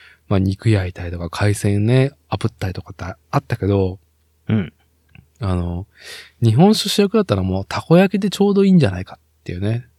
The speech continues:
Speaker 1: で、あの、ちょうどいい美味しいポン酢もあったから。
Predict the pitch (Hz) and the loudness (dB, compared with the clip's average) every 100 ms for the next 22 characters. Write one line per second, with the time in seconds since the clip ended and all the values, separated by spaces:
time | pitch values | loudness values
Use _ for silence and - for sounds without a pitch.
0 | _ - 143 147 - _ _ _ _ _ | _ -6 -2 -2 -6 _ _ _ _ _
1 | _ _ _ _ - 101 101 98 95 95 | _ _ _ _ -2 0 0 -2 -6 -10
2 | - _ - 165 165 160 165 147 113 127 | -12 _ -2 0 2 0 0 -2 0 0
3 | 117 - 110 123 120 110 117 117 - - | 0 -2 -2 2 2 2 0 0 -4 -8
4 | 90 87 110 | -8 -8 -10